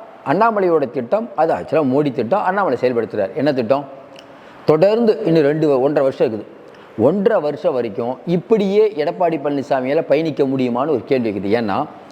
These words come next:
இன்னைக்கு ஃபண்டு இறக்கி செலவு பண்ற அளவுக்கு நிர்வாகிகள் வலிமையா இல்ல. ஃபண்டு இருக்குது, செலவு பண்ணுவாங்களா? போன எம் பிலே யாரும் செலவு பண்ணல. அப்புறம் ஒவ்வொரு தொகுதிக்கும் வலிமையான வேட்பாளர்களை தேர்ந்தெடுக்கணும்.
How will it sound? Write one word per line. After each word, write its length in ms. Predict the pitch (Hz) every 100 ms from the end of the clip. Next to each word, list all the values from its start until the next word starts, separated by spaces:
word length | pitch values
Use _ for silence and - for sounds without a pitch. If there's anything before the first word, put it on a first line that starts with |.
| - - -
இன்னைக்கு 400 | 139 151 143 196 -
ஃபண்டு 220 | 147 165
இறக்கி 580 | 151 131 120 - 180 - - -
செலவு 380 | - 143 175
பண்ற 240 | 147 135 120
அளவுக்கு 340 | 120 147 165
நிர்வாகிகள் 640 | 131 139 143 120 139 120 123
வலிமையா 260 | 120 120
இல்ல. 200 | 107 98 -
ஃபண்டு 180 | 151 202
இருக்குது, 260 | 190 139 110
செலவு 380 | 135 160 143
பண்ணுவாங்களா? 340 | 127 117 117 127 - -
போன 160 | 151 135
எம் 160 | 139 160
பிலே 160 | 185
யாரும் 220 | 180 156
செலவு 360 | 143 131 127 107
பண்ணல. 180 | 95 101 - - - - - - - -
அப்புறம் 420 | 120 165 196 185
ஒவ்வொரு 440 | 151 185 220 185 180
தொகுதிக்கும் 420 | 180 175 151 196
வலிமையான 580 | 135 190 196 190 196 160
வேட்பாளர்களை 680 | 170 170 175 151 139 160
தேர்ந்தெடுக்கணும். 540 | 143 143 127 107 95